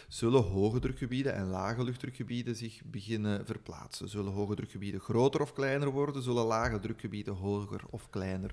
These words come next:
worden. En zo hangt eigenlijk onze atmosfeer, ja, drie D aan elkaar. Wat er op tien kilometer hoogte gebeurt,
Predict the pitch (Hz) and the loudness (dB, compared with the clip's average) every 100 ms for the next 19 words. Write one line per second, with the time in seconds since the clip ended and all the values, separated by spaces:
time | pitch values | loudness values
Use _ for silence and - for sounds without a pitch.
0 | - 101 - 101 - - - - 107 127 | -6 -6 -4 -6 -8 -12 0 4 8 10
1 | 147 151 135 135 135 123 101 104 - 131 | 10 8 8 8 6 4 2 0 0 4
2 | 131 147 - - - - - - - 104 | 4 4 -2 -14 -16 -18 -20 -20 -2 4
3 | 107 120 110 120 135 117 117 139 120 110 | 4 4 4 6 6 6 8 6 4 2
4 | 107 110 98 90 - 120 110 - - - | 0 0 -2 -2 -6 -6 -4 -4 -6 -8
5 | _ - - 160 156 147 135 127 107 104 | _ -4 2 2 2 2 2 2 2 2
6 | 123 - 107 101 87 110 143 - | 0 -2 -4 -2 2 4 4 0